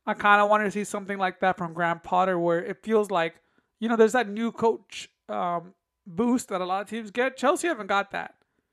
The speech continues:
And this isn't about Chelsea, but I'm saying, like, the idea that sometimes if you get the right coach, it's not always about the players. And in soccer, I think the players definitely matter, but a new voice, a,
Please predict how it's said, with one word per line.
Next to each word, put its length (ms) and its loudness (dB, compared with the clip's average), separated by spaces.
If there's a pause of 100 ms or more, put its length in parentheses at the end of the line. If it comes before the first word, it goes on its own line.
(400)
And 120 -2
this 160 2
isn't 180 0
about 260 2
Chelsea, 260 0
but 80 -4
I'm 140 -2
saying, 260 -2
like, 320 -4 (1120)
the 120 2
idea 520 4
that 420 4 (680)
sometimes 640 0 (420)
if 60 -18
you 80 -4
get 180 4
the 80 6
right 220 4
coach, 560 2 (880)
it's 200 -8
not 180 2
always 260 2
about 200 2
the 60 2
players. 440 2
And 160 -2
in 120 -8
soccer, 380 2
I 120 2
think 400 -6 (680)
the 120 -2
players 560 4 (220)
definitely 380 0
matter, 460 0
but 180 0
a 40 -8
new 260 -4
voice, 380 0
a, 140 -8